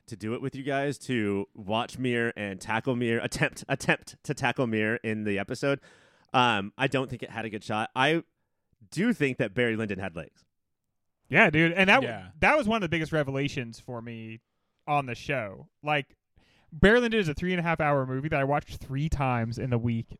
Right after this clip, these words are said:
Speaker 2: I just, I, it's, like, all I watched during that week. And because I can definitely tell it was the site people that probably did this one, not that Barry Lyndon doesn't have great sound,
Speaker 3: <laughs>
Speaker 2: but there's some epic sight in this.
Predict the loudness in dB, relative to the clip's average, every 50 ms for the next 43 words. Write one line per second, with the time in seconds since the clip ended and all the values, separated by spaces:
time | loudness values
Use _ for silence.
0 | _ 4 4 4 4 4 0 0 4 6 6 6 6 4 0 0 0 4 4 2
1 | 0 2 4 6 6 8 6 6 2 2 2 2 2 2 2 0 -4 -10 -18 -16
2 | -6 -4 -4 -2 -2 -6 -8 -10 -6 -4 -2 -4 -2 -4 -6 -6 -6 -6 -2 0
3 | 2 2 2 0 -2 -8 _ _ _ _ _ _ _ 4 4 4 6 4 4 4
4 | 4 4 6 6 6 6 2 2 -2 -6 -2 0 2 2 2 0 _ -6 -6 -4
5 | -2 -2 -2 -2 -2 -4 -2 0 0 0 0 -2 -2 0 -2 0 2 0 0 2
6 | 2 0 2 2 2 0 2 2 4 2 2 0 0 2 2 2 4 6 4 2
7 | 4 4 2 2 2 0 0 0 2 2 2 2 0 0 -2 -4 -4 -6 -10 -14
8 | _ -18 2 6 6 8 8 6 4 2 0 -2 -4 _ _ 2 4 6 6 4
9 | 2 4 4 4 4 4 2 -4 -12 _ _ _ _ _ 0 0 0 0 -2 -6
10 | -6 -10 _ -20 -20 _ _ _ -16 -4 -2 0 0 0 -4 -8 _ -20 _ _
11 | -8 -8 -6 -6 -12 -12 -12 -16 -18 -20